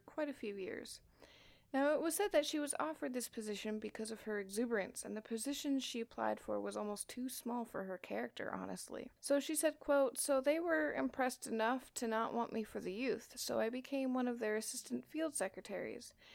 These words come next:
and I started working. I went to Washington, where a campaign was being conducted by a chief cam-, campaign conductor, who was then a Missus Daisy Lampton of Pittsburgh, Pennsylvania,"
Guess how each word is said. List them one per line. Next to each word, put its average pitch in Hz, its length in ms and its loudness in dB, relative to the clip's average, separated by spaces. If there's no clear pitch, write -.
and 240 140 2
I 262 60 4
started 254 400 2
working. 190 480 -4
I 208 60 -2
went 214 200 -2
to 226 80 -10
Washington, 285 640 0
where 220 180 2
a 202 60 -2
campaign 240 580 -2
was 214 140 -6
being 202 260 -6
conducted 220 640 -4
by 208 160 2
a 196 80 0
chief - 360 -4
cam-, 269 260 -6
campaign 262 560 -2
conductor, 185 600 -8
who 262 100 0
was 254 220 0
then 254 420 2
a 226 160 0
Missus 214 380 -4
Daisy 247 480 0
Lampton 208 800 -4
of 208 280 -2
Pittsburgh, 214 400 -6
Pennsylvania," 196 680 -6